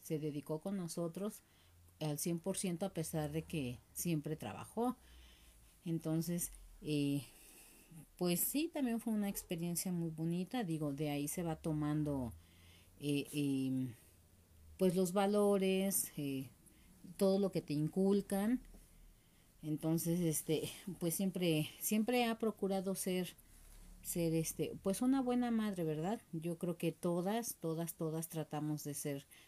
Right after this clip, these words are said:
lo mejor que se pueda. Digo, no hay persona perfecta, todos tenemos nuestros errores, pero aún y con todo y eso, pues, yo creo que cada uno decimos que tenemos a la mejor mamá del mundo.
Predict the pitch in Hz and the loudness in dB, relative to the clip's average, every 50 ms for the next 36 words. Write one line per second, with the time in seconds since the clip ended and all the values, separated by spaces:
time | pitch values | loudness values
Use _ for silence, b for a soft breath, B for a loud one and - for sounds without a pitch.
0 | - - - 160 156 156 151 147 - - 147 156 - - 143 - - 147 - - | -12 -4 0 2 2 2 2 0 0 -2 -4 -2 -4 -2 0 0 0 -2 -2 -2
1 | 208 220 233 226 196 160 - _ _ _ - - - - - - - 165 180 190 | 0 0 0 0 0 -2 -6 _ _ _ -20 -20 -20 -20 -14 -8 -2 0 2 2
2 | 170 165 165 165 165 160 156 156 156 151 151 151 160 156 - - 160 151 - - | 4 4 4 4 4 4 4 4 2 2 2 2 2 0 0 0 -2 -2 0 0
3 | - 147 143 147 143 139 - 147 135 135 - - 165 156 156 - - - 190 190 | -2 0 0 0 -2 -2 -4 -6 -6 -6 -4 -2 0 0 0 -2 -4 -4 -2 0
4 | 233 277 - - - _ _ _ _ _ _ _ _ _ - 180 170 170 151 165 | 0 -2 -4 -8 -18 _ _ _ _ _ _ _ _ _ 2 2 4 4 2 0
5 | 160 - - 165 156 151 151 147 147 147 147 147 - - - 151 - - 151 143 | -2 -2 -2 -2 0 2 2 2 0 0 0 -2 -4 -6 -6 -6 -4 -4 -4 -4
6 | 127 143 151 151 156 160 165 190 220 240 - - - _ _ _ - - _ _ | -4 -2 -2 0 0 0 0 0 -2 -2 -4 -6 -10 _ _ _ -20 -20 _ _
7 | _ _ - 160 156 151 151 147 147 143 147 156 160 175 185 190 - - 175 165 | _ _ 0 2 2 2 2 2 2 2 4 4 4 2 2 0 -2 -2 0 0
8 | 160 151 - 165 160 160 165 156 151 151 156 160 165 160 156 - - 196 208 233 | 0 0 0 0 0 2 2 0 2 2 2 2 2 2 0 0 -2 0 -2 -2
9 | 254 - _ _ - - - _ _ - 165 165 156 147 160 156 - 160 160 156 | -4 -6 _ _ -20 -20 -20 _ _ 0 2 2 2 2 0 0 0 -2 -2 0
10 | - 175 156 147 143 139 135 - - - _ _ _ _ - - _ _ - - | 0 2 2 2 2 0 -2 -4 -10 -20 _ _ _ _ -20 -20 _ _ -20 -20
11 | _ _ - 196 185 180 185 190 190 196 190 190 185 170 180 180 - - 202 190 | _ _ 2 4 6 6 6 6 6 6 6 4 4 2 2 2 2 2 4 4
12 | 196 196 196 - - 165 - - 156 156 156 156 151 156 - - 147 143 143 143 | 4 2 2 0 -2 -2 -2 -2 -2 -2 -2 -2 -2 -4 -4 -4 -4 -4 -4 -4
13 | 143 143 - - 156 147 156 151 139 131 135 135 135 131 143 147 156 170 185 202 | -6 -6 -6 -6 -4 -2 -2 -2 -2 -2 -4 -6 -6 -6 -4 -4 -2 -2 0 0
14 | 220 233 233 208 190 | 2 2 2 0 0